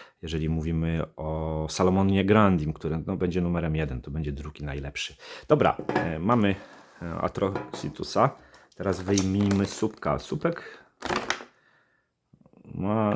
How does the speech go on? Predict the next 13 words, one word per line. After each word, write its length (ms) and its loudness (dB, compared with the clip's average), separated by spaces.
no, 60 2
ma 200 8
tych 600 -4
mocowań 600 0
sporo. 540 4
Zobaczę, 360 6
czy 120 -8
to 80 -2
przyspieszę 840 4
na 160 -2
filmie, 460 2
bo 60 -4
też 320 2